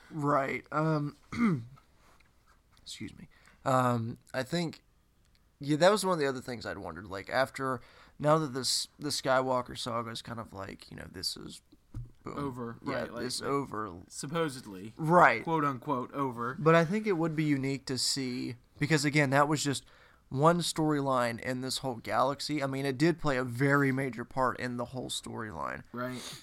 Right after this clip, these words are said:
Speaker 1: But seeing, like, different perspectives within that time frame or anything like that.
Speaker 2: And even, I think they did a good job. I,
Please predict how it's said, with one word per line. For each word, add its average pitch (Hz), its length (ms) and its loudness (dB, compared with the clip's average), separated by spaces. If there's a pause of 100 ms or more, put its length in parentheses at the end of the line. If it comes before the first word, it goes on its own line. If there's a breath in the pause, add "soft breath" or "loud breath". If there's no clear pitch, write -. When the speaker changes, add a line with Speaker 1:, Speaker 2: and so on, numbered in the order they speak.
(220 loud breath)
Speaker 1:
But 147 300 2
seeing, 180 300 -2
like, 131 200 -2
different 139 260 -4
perspectives 98 760 -8
within 92 240 -12
that 55 120 -14
time - 260 -14
frame - 320 -14
or - 80 -10
anything 87 300 -14
like 73 220 -12
that. 69 280 -10 (160)
Speaker 2:
And 180 160 -6
even, 190 380 -6
I 151 160 -4
think 160 280 -10
they 151 100 -6
did 147 180 -8
a 147 60 -8
good 139 200 -10
job. 131 380 -6
I, 143 180 -2